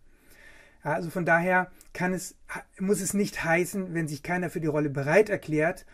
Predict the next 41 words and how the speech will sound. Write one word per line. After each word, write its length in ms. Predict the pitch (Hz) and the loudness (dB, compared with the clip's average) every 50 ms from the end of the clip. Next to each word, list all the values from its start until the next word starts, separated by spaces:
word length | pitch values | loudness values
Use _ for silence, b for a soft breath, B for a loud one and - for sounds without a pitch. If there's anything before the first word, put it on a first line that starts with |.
| B B B | B B B
dass 160 | - 151 - | -10 -10 -4
keiner 240 | - 175 165 165 165 | -2 0 0 0 0
Lust 240 | 175 196 196 - - | 0 -2 -2 -2 -4
hat 160 | 180 - - | -6 -4 -2
dazu, 320 | 160 147 - - 190 190 185 | -4 -4 -4 -4 -4 -4 -2
sondern 260 | 180 165 165 160 151 | -2 -4 -4 -4 -4
dass 240 | 151 139 - - - | -6 -10 -10 -2 0
alle 340 | 185 180 185 196 202 208 | 2 2 4 4 2 2
diese 280 | 190 156 160 170 175 - | 0 -2 -2 -2 -2 -2
Zurückhaltung 640 | - 190 170 185 190 - 160 180 175 - 175 170 151 | -2 -2 -2 -2 -2 -2 -2 -4 -4 -4 -4 -4 -4
dieser 220 | 156 147 151 147 | -2 -2 -2 -2
Rolle 260 | 139 160 185 208 208 | 0 2 4 4 4
spüren 460 | - - - - 160 147 139 131 131 151 | 2 0 -6 -6 -2 -2 0 -2 -2 -4
und 120 | 160 131 | -8 -10
keiner 340 | - - 160 160 165 165 151 | -6 -4 -4 -2 -2 -2 -4
sich 180 | 165 147 - | -6 -4 -4
jetzt 280 | 156 151 - - - B B B B B | -4 -6 -6 -8 -14 B B B B B
aus 180 | - 175 156 - | -8 -6 -4 -2
der, 140 | 180 160 143 | -2 -2 -2
aus 280 | 147 151 - - 139 | -2 -6 -10 -12 -10
dem 160 | - 170 156 151 | -6 -4 -4 -2
Rollengefühl 560 | 139 170 185 208 196 170 147 - 180 160 143 | 2 2 2 2 2 0 -2 -2 -2 -2 -2
heraus 360 | 135 131 131 135 147 139 - | -2 -2 -2 -2 -4 -4 -6
traut, 280 | - - 143 143 143 - | -8 -4 -2 0 0 0
sich 160 | 147 143 - | -2 -6 -8
zu 120 | - 151 | -8 -6
melden. 340 | 139 139 139 135 120 113 113 B B B B B B B B B B B | -4 -4 -4 -4 -4 -8 -12 B B B B B B B B B B B
Also 300 | - 180 160 175 175 165 - - - | -6 -2 0 0 -2 -2 -4 -6 -4
nimm 200 | 190 202 208 208 | 0 0 0 0
es 120 | 202 202 | -2 -2
nicht 220 | 196 175 - - | -4 -6 -6 -4
persönlich, 540 | - 170 160 151 156 180 190 196 190 165 - | -2 0 0 0 2 2 2 2 0 -2 -4
wenn 100 | 170 151 | -4 -4
sich 160 | 147 143 - | -4 -6 -4
keiner 240 | - 156 151 147 143 | -2 0 0 2 2
meldet, 460 | 143 147 165 175 185 190 208 202 - B B B B B B | 2 2 2 2 2 2 0 -2 -4 B B B B B B
sondern 680 | 160 147 160 160 165 175 180 175 180 180 180 170 - - - - - | -6 -2 0 0 2 2 0 0 -2 -4 -6 -10 -14 -18 -20 -10 -8
übernimm 400 | 190 143 156 156 170 180 185 175 | -4 -2 0 0 0 0 0 0
dann 140 | 170 151 143 | -2 -2 -2
die 120 | 160 165 | -4 -4
Initiative 800 | 170 156 143 - - 143 139 - - - 190 185 170 180 175 | -4 -4 -4 -4 -4 -6 -6 -6 -8 -6 -6 -4 -2 -4 -4